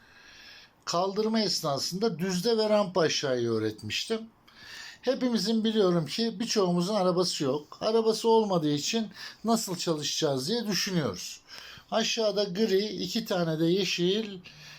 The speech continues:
görmüş olduğunuz gibi koyu yeşil diyelim, yastığımız var. En sağdaki gaz,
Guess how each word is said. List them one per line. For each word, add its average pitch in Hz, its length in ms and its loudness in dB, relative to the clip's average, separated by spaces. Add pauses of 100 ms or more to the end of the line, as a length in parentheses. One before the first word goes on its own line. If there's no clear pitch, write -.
(140)
görmüş 175 460 2
olduğunuz 143 640 0
gibi 165 580 -2 (340)
koyu 151 300 0
yeşil 113 360 -2
diyelim, 175 480 -2
yastığımız 175 760 0
var. - 340 -14 (480)
En 247 200 2
sağdaki 175 640 0
gaz, 202 580 -2